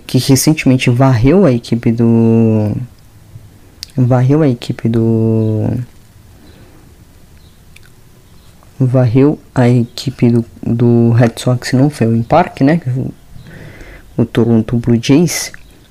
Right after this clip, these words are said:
E enfrenta depois o, a sensação da Liga Nacional recentemente, da N L Central também, que já chegou até na cola do atual líder, o Milwaukee Brewers,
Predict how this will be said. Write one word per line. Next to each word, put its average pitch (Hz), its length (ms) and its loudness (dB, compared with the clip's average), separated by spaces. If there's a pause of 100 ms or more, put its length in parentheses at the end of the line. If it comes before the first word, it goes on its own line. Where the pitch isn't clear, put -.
(140)
E 131 80 4
enfrenta 131 560 2
depois 120 720 0
o, 123 360 4
a 117 140 2
sensação 185 680 0
da 180 80 4
Liga 156 160 4
Nacional 143 400 2
recentemente, 135 800 0
da 127 140 0
N 123 300 4
L 131 80 4
Central 131 480 0
também, 120 280 -4
que 123 220 -2
já 113 80 0
chegou 117 240 -2
até 117 220 -2
na 143 100 2
cola 120 260 -2 (640)
do 127 140 4
atual 120 460 0
líder, 135 480 2 (420)
o 123 60 2
Milwaukee 120 420 2
Brewers, 131 420 2